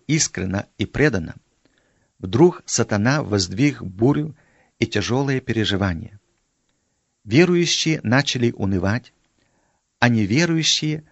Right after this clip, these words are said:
злорадствовали в городе. Однажды, после вечернего богослужения, пастор попросил сторожа здания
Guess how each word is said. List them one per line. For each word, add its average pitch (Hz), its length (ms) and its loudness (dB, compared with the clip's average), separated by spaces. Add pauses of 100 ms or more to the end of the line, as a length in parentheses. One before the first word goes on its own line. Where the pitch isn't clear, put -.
(280)
злорадствовали 127 880 0
в 120 80 -10
городе. 90 480 -4 (1160)
Однажды, 127 640 -2 (640)
после 131 280 2
вечернего 135 640 0
богослужения, 101 920 -2 (720)
пастор 170 440 -2
попросил 117 600 -4
сторожа 135 580 0
здания 123 560 -2